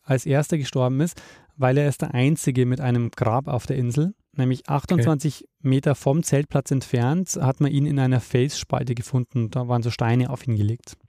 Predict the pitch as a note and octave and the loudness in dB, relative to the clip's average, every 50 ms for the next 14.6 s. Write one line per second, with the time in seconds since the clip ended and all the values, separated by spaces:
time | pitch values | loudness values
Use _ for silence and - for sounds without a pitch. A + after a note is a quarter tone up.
0 | _ _ - - D3 C#3+ C#3+ D3+ D#3 D3+ - D#3+ C#3+ C#3 C#3 C#3 C#3 C3 - D3+ | _ _ -4 0 2 2 2 2 2 0 0 2 2 2 2 2 0 0 0 0
1 | C#3+ C#3 - - C#3 - D#3+ E3 F3+ F3 D3 D#3 C3+ B2+ C#3+ F3+ G#3 F#3+ - - | 0 0 0 -2 -2 0 2 2 2 2 2 2 2 2 2 2 2 0 0 0
2 | D#3 C#3+ C#3 C3+ C3+ C3+ B2 C#3+ - - D3+ C#3+ B2+ B2 B2+ B2 B2+ C3+ C3+ - | 2 2 2 2 2 2 2 2 2 2 0 0 2 2 0 0 2 0 0 0
3 | C3 C3+ C#3 B2+ C3+ B2+ B2+ C#3 D3+ D3+ C#3 C3 B2 - - C3+ - - C3 A#2 | 0 0 2 2 2 2 2 2 2 2 0 0 -2 -2 -4 -6 -6 -6 -8 -8
4 | A2+ - - - _ _ _ _ _ _ _ _ _ _ _ _ _ - A#2 G#2 | -8 -10 -12 -14 _ _ _ _ _ _ _ _ _ _ _ _ _ -2 -2 0
5 | - A#2 - _ _ _ _ _ _ - _ _ _ _ _ - - - C3 B2+ | 0 -2 -6 _ _ _ _ _ _ -20 _ _ _ _ _ -12 -6 -2 0 0
6 | C#3+ - - - _ _ _ - C#3 B2+ - _ _ _ - - C3 D3 F3 D3 | 0 -2 -4 -14 _ _ _ -2 -2 -2 -2 _ _ _ -4 -2 0 0 0 0
7 | - D3+ C3 C3+ D3 - - D3+ C#3 C#3 C#3 C#3 C#3 C3+ - - B2+ B2 B2 B2 | 0 0 2 0 0 0 0 0 0 2 0 -2 -4 -6 -2 0 2 2 2 0
8 | - - - - _ - - _ _ - - D#3 D3+ C3 B2+ A#2+ B2+ C3+ C#3 D3 | -2 -8 -12 -14 _ -20 -20 _ _ -6 -4 -2 0 0 0 2 2 2 4 4
9 | D3 C3+ - - B2+ A#2 B2 F3 - - F3+ D#3 - D3+ D3 C3 - D3 - - | 4 2 2 2 2 2 2 2 2 0 -2 0 0 -2 -2 -2 -2 -4 -4 -2
10 | C#3 C#3 D#3 D3+ - C#3+ C3 B2 B2+ B2 - - B2 B2 C#3 D3 C3+ C3+ B2+ - | 0 0 0 0 2 0 0 0 -2 -4 -2 0 2 2 2 2 0 -2 -2 -2
11 | - C3+ A#2+ B2+ A2+ - C3 B2+ C#3 C3+ B2+ A#2 A#2+ - - G#2+ G#2+ A#2 A2+ G#2+ | -2 0 0 0 2 2 2 2 4 2 2 2 0 0 2 0 2 2 2 0
12 | G#2 G#2 - - C3 A#2 A2+ G2+ - - A#2+ A2+ A2+ A2 A2 - A#2+ A2+ - B2+ | -2 -2 -4 -2 -2 -2 -2 -2 -2 -2 0 0 0 0 0 0 -2 0 0 2
13 | B2 A#2 A#2 A2+ A#2 C3 C#3 - - B2+ A2+ A2 A#2 D#3+ E3+ C3+ A#2+ G#2+ - - | 2 2 2 2 0 0 0 0 0 0 0 0 0 0 0 0 0 0 2 0
14 | A#2+ B2 B2 A2+ G#2+ G#2+ G#2+ G#2+ G#2+ B2 D3+ - | 2 2 2 2 2 2 2 2 2 0 0 -2